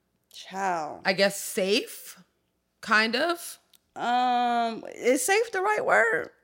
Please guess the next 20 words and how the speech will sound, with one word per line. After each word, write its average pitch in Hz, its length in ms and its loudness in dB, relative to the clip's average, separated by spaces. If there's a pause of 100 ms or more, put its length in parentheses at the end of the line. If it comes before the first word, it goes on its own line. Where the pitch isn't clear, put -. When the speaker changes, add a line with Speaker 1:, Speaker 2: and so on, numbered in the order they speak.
(380)
Speaker 2:
No. 151 480 0
Speaker 1:
Mm-hmm. 220 680 2
Speaker 2:
No, 151 300 0
it's 143 180 -8
not. 120 380 -10 (460)
Speaker 1:
Mm-hmm. 196 560 -2 (100)
Speaker 2:
It's, - 360 -6 (520)
I 202 80 -8
don't 226 160 -8
know. 202 280 -10 (920)
Speaker 1:
Um, 262 440 8
all 277 60 2
right, 320 200 8
well, 294 140 6
let's 294 200 4
keep 320 200 2
going. 226 320 6 (140)
Speaker 2:
Mm. 185 480 2 (380)
Speaker 1:
Well, 233 280 6
uh, 214 640 6